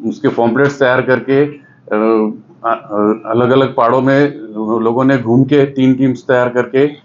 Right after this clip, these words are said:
उनको, अ, body को पहले identify किया कि वो किसकी body है। वो तो लवेश रमेश माड़ी करके तीस साल का लड़का है, उसकी body थी।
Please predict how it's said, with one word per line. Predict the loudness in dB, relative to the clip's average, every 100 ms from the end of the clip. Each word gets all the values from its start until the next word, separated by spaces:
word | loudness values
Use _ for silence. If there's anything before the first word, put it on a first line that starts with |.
| _ -20 _
उनको, | -2 0 2 2 2 0
अ, | 0 0 2 2
body | 2 2 2
को | 2 2
पहले | 2 0 0 0
identify | 0 0 0 2 0 0 0
किया | 2 2
कि | 2 2
वो | 0
किसकी | -4 -6 -2
body | 0 2 2
है। | 2 -2 -10 -20 -12 -8
वो |
तो | -2 0 2
लवेश | 2 4 4 2
रमेश | 0 0 0 0
माड़ी | 0 2
करके | 2 0 0 0
तीस | -2 -6 -8 -6
साल | -2 -2
का | 0
लड़का | 0 0 0
है, | 0 0 -4 -20 -10
उसकी | -8 -2 0
body | 2 2
थी। | 0 -2